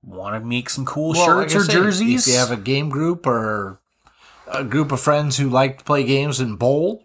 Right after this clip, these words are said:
Speaker 2: they could
Speaker 1: Yep.
Speaker 2: probably do a bowling shirt, I'm guessing, or that sounds like Joe and I are starting a football team now. So that's
Speaker 1: We
Speaker 2: what
Speaker 1: are.
Speaker 2: I,
Speaker 1: I
Speaker 2: that's
Speaker 1: mean
Speaker 2: what I heard. We're getting football jerseys.
Speaker 1: Yeah,
Speaker 2: So.
Speaker 1: so we're gonna be a football team.
Speaker 2: Yeah.
Speaker 1: Uh, the N F L most
Speaker 2: The
Speaker 1: likely will be taking us on.
Speaker 2: Yeah.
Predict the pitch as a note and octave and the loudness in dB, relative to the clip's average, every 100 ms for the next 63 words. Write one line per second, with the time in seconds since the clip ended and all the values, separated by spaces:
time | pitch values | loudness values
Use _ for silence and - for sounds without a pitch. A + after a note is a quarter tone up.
0 | - - C3+ A#2 A2 A2 G2+ G#2 A#2 A2+ | -18 -4 0 0 -2 -6 -6 -8 -8 -10
1 | A#2+ A#2 A#2 A#2 A#2 D3 D#3 C3+ F#2+ F2+ | -10 -10 -6 -6 -6 -8 -8 -8 -10 -12
2 | - - - - A#2+ - B2+ A#2 A#2 G#2 | -20 -20 -20 -10 -6 0 2 2 0 -2
3 | - A#2+ - B2 A#2+ B2 B2 B2+ - A#2+ | -14 -20 -4 -2 0 2 2 0 0 -2
4 | G#2+ F#2+ D#3+ D#3+ D3+ D3+ D3 C3 B2 D3 | -4 -6 -2 2 2 0 -4 -2 -2 -2
5 | D3 - A#2 A#2+ D3+ D#3 C3 D3 C3+ C#3 | -6 -8 -2 4 6 6 4 2 0 0
6 | C#3 C#3+ F3 D#3 B2 A#2 C3 - - - | 2 4 4 2 -2 -4 -6 -14 -20 -20
7 | - B2+ D#3+ D#3+ C3+ G#3 E3 C#3 G#2 A2 | -10 -4 -2 -2 0 0 2 0 -2 -8
8 | G2 D3 E2 B2 A#2+ A2 - - A#2+ B2 | -10 -10 -2 2 2 0 -6 -4 -2 0
9 | B2 C3+ C#3+ D3+ D#3+ C3+ A#2 B2 C3 C3 | 0 0 -2 -2 -4 -6 -6 -6 -4 0
10 | C3+ A2+ A#2 A#2 A#2 A#2 A#2 A#2+ B2 B2+ | 2 4 4 4 4 0 -4 -6 -4 -2
11 | C3 C3 C3+ E3+ D3+ C#3+ C3 C3+ D3+ D3+ | -2 0 0 0 -2 -2 0 0 0 -2
12 | D3+ D3+ D#3 E3 E3 E3+ E3+ G3 B2+ - | -2 -2 -2 -4 -4 -6 -4 -4 -4 -6
13 | C#3+ C#3+ E3+ D3+ | -2 2 2 0